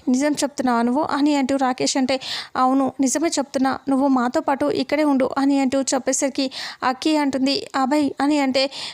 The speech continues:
"నువ్వు ఉండు అక్కి, నాకు తెలుసు, నేను ఇందులో అనుమానించాల్సిన అవసరం ఏమీ లేదు. ఆ, నాన్నకి జెండా ఎలాగో నాకు రాకేష్ అలాగా చాలా నమ్మకస్తుడు, నాకు చాలా అన్ని విధాలుగా హెల్ప్ చేస్తాడు కూడా. చూడు, అతను చాలా నమ్మకస్తుడు అని కూడా ప్రూవ్ అవుతుంది.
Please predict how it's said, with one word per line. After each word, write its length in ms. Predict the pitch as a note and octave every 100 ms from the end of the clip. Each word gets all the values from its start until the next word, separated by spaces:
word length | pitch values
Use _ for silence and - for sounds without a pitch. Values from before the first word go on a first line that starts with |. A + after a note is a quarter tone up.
| -
"నువ్వు 180 | D4 C4+
ఉండు 180 | B3+ D4
అక్కి, 400 | C#4 C#4 C#4 C4+ F4
నాకు 320 | C4 B3+ C#4
తెలుసు, 520 | - - B3 - D4 -
నేను 360 | C4 C4 C4 C4
ఇందులో 300 | - B3+ C#4+
అనుమానించాల్సిన 760 | C#4+ B3+ C4+ C#4+ C4+ C#4 C4+ C4+
అవసరం 380 | B3 C4 C#4+ C#4
ఏమీ 180 | C#4+ D4+
లేదు. 280 | C#4 C4 - - - - -
ఆ, 260 | B3+ B3+ -
నాన్నకి 680 | B3+ B3 D4 E4 D#4+ C#4+ B3
జెండా 280 | A#3+ B3+ D4+
ఎలాగో 480 | D4+ C#4 C#4 D#4+ D#4 -
నాకు 640 | A#3+ B3+ C#4 D#4+ D#4 - - C4
రాకేష్ 360 | B3+ D#4+ -
అలాగా 380 | C4+ B3 A#3+ C#4 C#4+ C4+
చాలా 180 | B3
నమ్మకస్తుడు, 640 | D#4+ D4+ C4+ C4 - B3 B3 - - - C4
నాకు 460 | B3+ D#4 D4+ B3 - A#3
చాలా 380 | A3 C#4+ C4 D4
అన్ని 160 | C4+
విధాలుగా 340 | C#4+ D4 D4 D4
హెల్ప్ 320 | C#4+ B3 -
చేస్తాడు 320 | D#4+ - C4
కూడా. 220 | B3 A#3+ A3+ - - - -
చూడు, 200 | D#4 C4+ - -
అతను 320 | B3+ C#4+ C#4+ C#4+
చాలా 160 | B3 C4
నమ్మకస్తుడు 580 | C#4 B3 C#4+ D#4 - C4+
అని 100 | C4
కూడా 180 | D4 D#4+
ప్రూవ్ 340 | C#4+ C#4+ C#4
అవుతుంది. 440 | C4 A#3 B3 A#3+